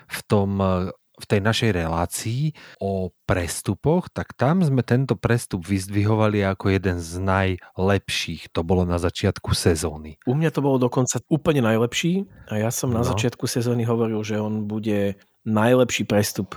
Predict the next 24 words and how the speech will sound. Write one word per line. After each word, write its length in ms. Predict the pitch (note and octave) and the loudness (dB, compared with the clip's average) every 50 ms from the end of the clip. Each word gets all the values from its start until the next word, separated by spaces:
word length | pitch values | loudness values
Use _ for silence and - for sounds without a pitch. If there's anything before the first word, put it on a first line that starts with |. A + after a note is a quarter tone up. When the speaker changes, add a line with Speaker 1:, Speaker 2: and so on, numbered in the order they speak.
| - - | -18 -12
Speaker 2:
no, 160 | - G#2 G2+ | -8 -6 -6
tejto 280 | F#2+ - G#2+ G2+ - - | -2 -2 -2 -2 -2 -4
se-, 180 | G#2 - - A2 A2 G#2+ F#2 | -6 0 2 2 2 2 2
sezóny, 380 | - A#2 G#2+ A#2 A#2+ A#2+ A#2+ | 2 2 4 4 4 4 4
e, 60 | A2 - - - - - - _ _ | 0 -2 -6 -16 -20 -20 -20 _ _
spoločne 680 | A2+ G#2+ - - - - B2+ B2 B2+ B2 - - A2 A2 | -2 -2 -2 -2 -2 0 0 0 2 0 0 0 0 0
s 120 | A2 G#2 G#2+ G#2 G#2+ G2+ | 0 0 0 0 0 0
Denzelom 480 | G2+ G2 G#2+ G#2 G#2+ G2+ A#2 G#2+ G#2 G2 | 2 2 2 2 2 2 2 0 0 0
Dumfriesom, 640 | F#2+ G2 F#2+ G2 G2 - G#2 G2+ - - G2 F#2 | 0 0 -2 -2 -4 -4 -8 -6 -6 -6 -6 -6
ktorý, 480 | F2+ - - - F#2+ F#2 F#2 F2+ F#2 - _ | -8 -8 -10 -8 -6 -6 -6 -8 -8 -12 _
ktorému 340 | _ - - G#2+ G2 F#2+ F#2+ | _ -8 -2 0 2 4 4
ide 140 | F#2+ F2+ F2+ | 4 4 2
karta, 400 | F2 - F#2 F2 E2 - - - - _ _ _ _ _ _ | 2 2 -2 -2 -4 -6 -12 -16 -16 _ _ _ _ _ _
na 160 | - F#2 F2 | -4 -4 -4
rozdiel 320 | E2 E2+ F2+ - F2+ E2 | -4 -6 -6 -4 -4 -4
od 80 | D#2+ E2 | -4 -4
Saula. 400 | - - - E2+ D#2+ C2+ - - _ _ - | -6 -6 -6 -6 -6 -8 -10 -14 _ _ -6
Speaker 1:
No 160 | - G2 G2 | 0 2 2
a 80 | F#2+ F#2+ | 4 4
fanúškovia 640 | - - D#3 F3 E3 - - - F3 D#3 C#3+ A#2 G2 | 2 2 2 2 2 0 2 0 2 4 4 2 2
Chelsea 560 | - - A2+ A#2 B2+ B2 A2+ B2+ C#3+ C#3+ C3 - - - - - - | 0 2 2 4 4 2 2 2 2 2 0 -2 -8 -14 -14 -14 -2
po 160 | - A#2 G#2 | 0 0 2
poslednom 560 | F#2+ B2 B2 - - C#3+ C3+ B2 A#2+ A2 G#2 F#2+ | 2 2 0 2 2 0 2 2 2 0 0 0
zápase, 880 | F2 F#2+ F#2+ F#2+ - - A2 G#2 F#2+ - - - G2 F#2+ F#2+ F#2+ F#2 | 2 2 2 2 2 2 0 2 2 0 0 0 2 2 2 0 -2